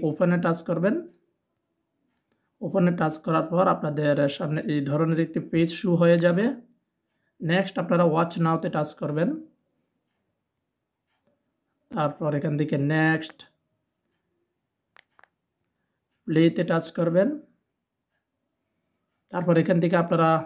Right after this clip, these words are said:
যে প্যাকটি কিনতে চাচ্ছেন, নির্দিষ্ট একটি প্যা-, টাকা দিয়ে আপনাদেরকে একটি প্যাক কিনতে হবে, মান্থলি, ডেইলি, ইয়ারলি, আপনাদের ইচ্ছা মতো আপনারা কিনে নেবেন। আমি যেহেতু মান্থলি কিনবো, সেই জন্য এখান থেকে মান্থলি প্যাক নাইনটি নাইন টাকা, এটিকে সিলেক্ট করলাম। আপনারা সিলেক্ট করে নেবেন আপনারা যে প্যাকটি কিনতে চাচ্ছেন।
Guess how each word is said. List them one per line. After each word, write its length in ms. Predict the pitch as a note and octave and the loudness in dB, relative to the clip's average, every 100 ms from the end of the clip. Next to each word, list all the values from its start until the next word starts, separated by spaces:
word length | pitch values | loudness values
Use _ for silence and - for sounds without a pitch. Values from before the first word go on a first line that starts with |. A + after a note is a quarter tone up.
| - - | -10 -10
যে 140 | C#3+ D#3+ | -2 0
প্যাকটি 360 | E3 D#3+ - E3+ | 2 -2 -2 -2
কিনতে 280 | F3 E3 E3 | 0 0 0
চাচ্ছেন, 400 | D#3+ D#3 F3+ D#3+ G#3 | -2 -2 -2 -2 -2
নির্দিষ্ট 360 | F3 C#3 E3+ - | -2 -2 -4 -2
একটি 180 | E3 E3 | -2 -2
প্যা-, 420 | E3+ E3 D3+ D3+ E3 | 0 0 2 -2 -4
টাকা 220 | F3 E3+ D3+ | -8 -4 0
দিয়ে 180 | D#3+ | 2
আপনাদেরকে 420 | D#3+ D#3+ C#3+ D3 D#3+ | 2 2 -2 -2 -2
একটি 180 | D3+ E3+ | -4 -6
প্যাক 280 | - D#3+ D#3 | -2 -4 -2
কিনতে 260 | F3+ E3 E3 | -4 0 2
হবে, 200 | E3 F3 | 4 2
মান্থলি, 460 | D3+ D3 D#3 E3+ E3 | 2 0 0 0 0
ডেইলি, 420 | C#3 D3+ D3+ D#3+ E3+ F3 _ _ _ _ | 2 0 2 2 2 -4 _ _ _ _
ইয়ারলি, 460 | F#3+ D#3+ D#3+ D#3+ G#3 - - _ _ _ _ _ _ _ _ | 0 2 4 4 2 0 -8 _ _ _ _ _ _ _ _
আপনাদের 380 | E3 - D#3 D#3+ | -10 -2 2 4
ইচ্ছা 220 | D#3 F#3 | 4 2
মতো 180 | D#3+ D#3+ | 0 0
আপনারা 260 | D#3+ E3 D#3+ | 0 0 0
কিনে 260 | E3 E3 | 0 0
নেবেন। 280 | D#3 D#3+ G#3+ A#3 - | 2 2 2 0 -4
আমি 200 | F3+ D3+ | -6 -2
যেহেতু 240 | D3 D3+ D3+ | -2 0 0
মান্থলি 520 | D3+ D3+ D#3 E3 D#3+ | 2 0 0 0 0
কিনবো, 340 | D#3 D#3 D#3 F#3 | 0 -2 0 0
সেই 180 | - C#3+ | -2 -2
জন্য 180 | D3+ D3 | 0 0
এখান 200 | C#3+ D3 | -2 -2
থেকে 200 | D3+ D3+ | -2 -2
মান্থলি 420 | D3 D3 D3 D#3+ D3+ | 0 0 0 -2 -2
প্যাক 180 | D3+ - | -2 -2
নাইনটি 240 | D3+ D3+ | -4 -2
নাইন 200 | D3 D3+ D#3 | 0 0 0
টাকা, 200 | D#3 D#3 | 0 0
এটিকে 260 | D3 D#3 D#3+ | 0 0 -2
সিলেক্ট 360 | E3 D#3 D3+ - | -2 -4 -4 -6
করলাম। 340 | E3 D#3 F#3+ | -4 2 2
আপনারা 280 | F3 - D3+ | 0 0 -2
সিলেক্ট 320 | D#3+ D3 D3+ D#3 | 0 -2 -4 -2
করে 120 | D#3+ | 0
নেবেন 220 | D#3+ E3 | 2 2
আপনারা 260 | D#3+ D#3 D3 | 0 -2 -2
যে 120 | D3 | -2
প্যাকটি 240 | C#3+ D3 E3+ | -2 -4 -4
কিনতে 240 | F3 D3 D#3 | -6 -4 -2
চাচ্ছেন। 360 | D#3 - G3 | -4 2 2